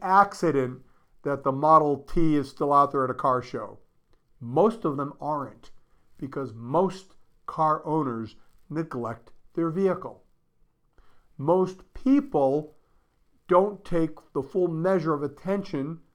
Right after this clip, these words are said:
to their health that they potentially could. A little bit of that is skepticism. All this anti-aging seems like a bunch of hooey.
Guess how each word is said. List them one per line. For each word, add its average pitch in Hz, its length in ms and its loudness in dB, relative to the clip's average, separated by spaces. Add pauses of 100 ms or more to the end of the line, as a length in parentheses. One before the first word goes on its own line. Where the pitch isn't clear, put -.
(140)
to 151 100 -8
their 143 180 -4
health 131 400 -4 (380)
that 135 260 -6
they 151 120 -2
potentially 202 720 -6
could. 202 440 0 (720)
A - 60 -8
little 180 380 4
bit 233 180 8
of 190 100 2
that 143 440 2 (680)
is 143 400 -4 (440)
skepticism. - 1000 -6 (840)
All 294 280 12
this 240 280 4
anti-aging 165 840 -2 (380)
seems 233 320 -6
like 196 140 0
a 160 80 0
bunch 165 580 -4 (460)
of 135 120 -10 (100)
hooey. 120 420 -2